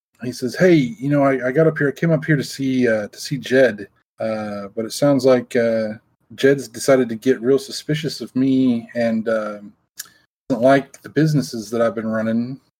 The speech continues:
I've got a real big problem here.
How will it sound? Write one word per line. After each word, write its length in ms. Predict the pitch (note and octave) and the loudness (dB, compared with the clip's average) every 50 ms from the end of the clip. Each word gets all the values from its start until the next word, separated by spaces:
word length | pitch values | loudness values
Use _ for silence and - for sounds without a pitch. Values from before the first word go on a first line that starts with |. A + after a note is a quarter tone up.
| _ _ - | _ _ -6
I've 120 | C3 A#2 | -4 0
got 140 | - D#3+ D#3 | 2 2 4
a 60 | C#3+ | 4
real 400 | B2 B2+ C#3+ D3+ D3+ D#3 D3+ D3 | 4 4 4 6 6 6 4 4
big 400 | B2+ A2+ C#3+ C#3+ C#3 C3+ B2+ - - | 2 2 2 2 2 0 -4 -6 -4
problem 460 | - C3+ C#3 D3 C3+ A2+ G#2+ G2+ G2 | -2 0 2 2 2 0 -2 -6 -8
here. 440 | - G#2+ G2+ G2 G2 G2 G2+ G2+ | -10 -12 -12 -10 -10 -12 -14 -16